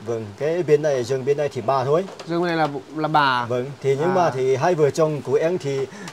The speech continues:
Speaker 1: không có chỗ ngủ thì mới làm nhà bé bé bên kia rồi.
Speaker 2: À, thế là mới làm bên kia để mà ngủ tạm đúng không?
Speaker 1: Ngủ tạm thôi.
Speaker 2: À, thế mà có vẻ như là ngôi nhà này cũng, à, à, được làm là cột thì có vẻ như là mới làm đấy cô bác. Đấy, nhưng mà tuy nhiên thì là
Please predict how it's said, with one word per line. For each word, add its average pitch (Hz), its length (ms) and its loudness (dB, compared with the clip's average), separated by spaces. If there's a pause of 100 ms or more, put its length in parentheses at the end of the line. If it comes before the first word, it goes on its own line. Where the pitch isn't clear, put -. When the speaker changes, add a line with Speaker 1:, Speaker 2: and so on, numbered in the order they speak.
Speaker 1:
không 175 160 -2
có 170 180 4
chỗ 196 160 2
ngủ 208 200 2
thì 139 380 4 (320)
mới 147 160 2
làm 139 480 0 (220)
nhà 139 400 2
bé 131 180 0
bé 156 200 2
bên 170 160 0
kia 165 260 0
rồi. 127 140 2
Speaker 2:
À, 113 120 -6 (120)
thế 170 80 -8
là 180 100 -4
mới 156 180 -2
làm 160 200 0
bên 156 160 -2
kia 170 180 0
để 147 120 -4
mà 123 160 -8
ngủ 131 320 -10
tạm 135 280 2
đúng 147 120 -6
không? 160 260 -4
Speaker 1:
Ngủ 117 140 -4
tạm 123 240 2
thôi. 139 180 0 (360)
Speaker 2:
À, - 60 -4 (480)
thế 160 80 -8
mà 170 140 -6
có 175 80 -2
vẻ 156 220 0
như 151 160 -4
là 147 200 2
ngôi 151 260 -4
nhà 143 260 0
này 127 160 -8
cũng, 143 180 -8
à, 170 240 -2 (340)
à, 131 220 2
được 135 180 -4
làm 135 300 0
là 123 140 -6 (720)
cột 170 220 4
thì 156 60 -4
có 165 100 0
vẻ 160 160 4
như 156 160 0
là 160 100 0
mới 151 200 0
làm 214 260 4
đấy 175 120 -2
cô 175 60 -4
bác. 202 180 4 (320)
Đấy, 151 120 -2
nhưng 175 120 0
mà 151 160 0
tuy 180 160 0
nhiên 170 420 2
thì 139 180 -4
là 127 200 -2